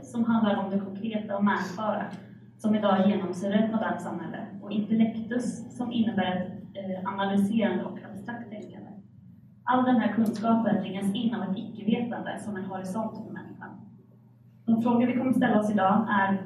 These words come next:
vad betyder att lyssna där vi inte kan kommu-, kommunicera som vi brukar, och vad händer när vi lyssnar?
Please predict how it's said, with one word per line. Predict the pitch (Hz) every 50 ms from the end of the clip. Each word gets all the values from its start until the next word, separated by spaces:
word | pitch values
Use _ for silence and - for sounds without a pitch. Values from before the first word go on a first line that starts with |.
| -
vad | - 214 208 - 214
betyder | - 214 202 202 196 196
att | 196 196
lyssna | 214 226 - - - - 233 233 233
där | 226 220
vi | 220
inte | 208 -
kan | - 202
kommu-, | 196 - - 202 190 185 185 - - - - - -
kommunicera | 208 208 202 208 202 - 208 247 233 202 202
som | 196 196 202
vi | 196 185
brukar, | 185 214 202 - - - 226 202 - 180
och | 180
vad | 190 185
händer | 190 226 240 233 208 196 175
när | 170 - -
vi | - -
lyssnar? | - - - - - - -